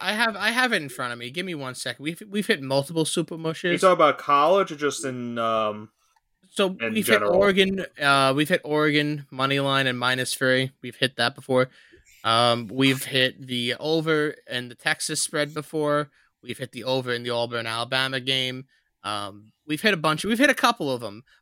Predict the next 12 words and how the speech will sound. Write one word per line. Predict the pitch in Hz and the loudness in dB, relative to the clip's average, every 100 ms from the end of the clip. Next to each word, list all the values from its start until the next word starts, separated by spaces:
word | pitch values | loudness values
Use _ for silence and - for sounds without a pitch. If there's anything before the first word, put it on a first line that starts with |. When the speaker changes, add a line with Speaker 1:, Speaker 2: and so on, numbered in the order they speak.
| - | -4
Speaker 1:
but | 147 143 _ _ _ _ 165 | -2 -2 _ _ _ _ -2
more | 202 | 0
often | 190 190 190 185 | 2 2 0 -2
than | 175 | 0
not, | 156 160 175 _ _ - _ | 4 4 2 _ _ -20 _
the | 147 | -4
Super | - 180 165 | 0 2 2
Mush | 156 151 - | 0 0 0
does | 135 | -2
not | 127 110 | 0 0
work | 107 104 | -2 -4
out. | 98 104 | -4 -6